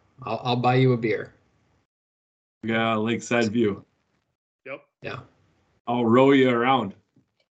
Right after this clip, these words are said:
Speaker 2: on the rowboat. <laughs>
Speaker 1: All right. Well, that's, I, I'll say that's probably it for this week's episode. Kinda, like I said, we're gonna kinda not really plan anything.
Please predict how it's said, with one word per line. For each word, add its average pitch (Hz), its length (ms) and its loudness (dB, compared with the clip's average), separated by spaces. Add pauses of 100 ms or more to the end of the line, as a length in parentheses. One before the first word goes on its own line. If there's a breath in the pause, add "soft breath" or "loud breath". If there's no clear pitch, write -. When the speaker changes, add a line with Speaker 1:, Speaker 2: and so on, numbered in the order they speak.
(160)
Speaker 2:
on 104 160 -10
the 98 180 -8
rowboat. 101 480 -4 (200)
<laughs> - 100 -16 (3000 loud breath)
Speaker 1:
All 180 120 6
right. 160 200 6
Well, 160 120 4
that's, 160 460 0 (180)
I, 127 200 0
I'll 117 240 -4
say 123 240 -2
that's 117 200 -4
probably 110 380 -6
it 127 160 -6
for 110 520 -6 (120)
this 113 220 -4
week's 113 280 -4
episode. 113 720 -4
Kinda, 131 320 4 (340)
like 123 160 2
I 127 60 4
said, 104 380 -2
we're 117 120 -4
gonna 120 160 2
kinda 120 400 0 (380)
not 156 160 2
really 139 180 2
plan 135 300 0
anything. 139 440 -2